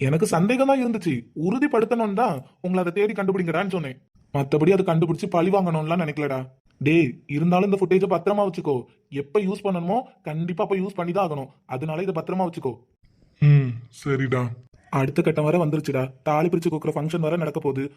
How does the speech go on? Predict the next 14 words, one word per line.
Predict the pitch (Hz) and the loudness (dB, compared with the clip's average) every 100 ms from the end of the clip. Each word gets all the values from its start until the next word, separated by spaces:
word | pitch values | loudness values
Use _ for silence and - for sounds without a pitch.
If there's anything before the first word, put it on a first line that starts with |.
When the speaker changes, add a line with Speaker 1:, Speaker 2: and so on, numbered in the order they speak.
| _ | _
Speaker 1:
அதுக்கான | 135 147 185 175 | -10 -6 -4 -2
வேலையை | 170 170 170 | 0 0 0
வேற | 170 | 0
பார்க்கணும். | 175 160 143 131 131 _ _ _ - | 0 -2 -4 -8 -12 _ _ _ -4
வாழ்க்கையில | 135 151 165 160 165 | 0 0 0 2 2
அவ்வளோ | 139 143 196 | 0 2 2
கஷ்டப்பட்டிருக்கா | 180 165 180 170 165 165 | 2 -2 -2 -2 0 -2
பிரியா. | 151 139 120 - - | 0 -4 -4 -10 -8
அவ | 135 | -6
வாழ்க்கையில | 147 156 170 190 175 | -2 -2 0 0 0
நடக்க | 160 180 | -2 -4
போற | 160 156 | -2 -2
மொத | 165 156 180 190 | 0 -2 -2 -2
ஃபங்க்ஷன், | 160 160 170 | -4 -4 -4